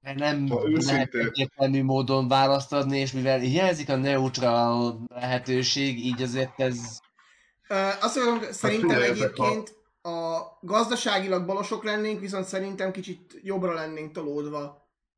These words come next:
Speaker 3: ö,
Speaker 2: Pont ezt
Speaker 3: politikai
Speaker 2: akartam
Speaker 3: szempontból,
Speaker 2: mondani,
Speaker 3: hogyha
Speaker 2: hogy
Speaker 3: neutrális lenne.
Speaker 2: ezt, ezt egy picit jobbra kéne tolni a tengely közelébe, akkor már azt mondanám, hogy oké.
Speaker 3: Ebben az esetben, akkor köszönjük mindenkinek, aki
Speaker 2: Igen.
Speaker 3: meghallgatta ezt a remek adást.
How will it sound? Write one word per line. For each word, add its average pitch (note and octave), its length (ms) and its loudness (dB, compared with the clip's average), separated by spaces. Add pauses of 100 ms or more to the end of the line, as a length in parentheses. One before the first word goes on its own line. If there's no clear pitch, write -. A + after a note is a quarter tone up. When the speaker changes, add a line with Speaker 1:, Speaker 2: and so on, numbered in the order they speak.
(220)
Speaker 3:
ö, - 100 -14
Speaker 2:
Pont D3+ 100 4
ezt C3 80 0
Speaker 3:
politikai C#3+ 280 2
Speaker 2:
akartam B2 160 2
Speaker 3:
szempontból, B2+ 340 2
Speaker 2:
mondani, B2 140 2 (100)
Speaker 3:
hogyha F#3 120 4
Speaker 2:
hogy F#3 80 6
Speaker 3:
neutrális E3 460 -2
lenne. D#3 420 -14 (1040)
Speaker 2:
ezt, A#2+ 300 -4
ezt C#3+ 200 -4
egy C#3+ 100 -2
picit C3 340 -4
jobbra A2 480 0
kéne G2+ 340 -2
tolni G2+ 320 0
a G2 100 -2
tengely G#2 380 0
közelébe, G#2+ 580 -4
akkor G#2 340 -2
már G2+ 160 0
azt G#2 200 0
mondanám, G2 420 -2
hogy G2 160 -6
oké. G2 220 -10 (920)
Speaker 3:
Ebben F4 280 0
az A3 120 4
esetben, D3+ 540 -2
akkor F#3+ 220 -10
köszönjük E4 340 0
mindenkinek, G3 320 2
aki F3+ 120 4
Speaker 2:
Igen. F#3+ 120 4
Speaker 3:
meghallgatta E3 420 -4
ezt D3 280 -12
a C#3 200 -14 (680)
remek G#3 360 2
adást. G3 420 0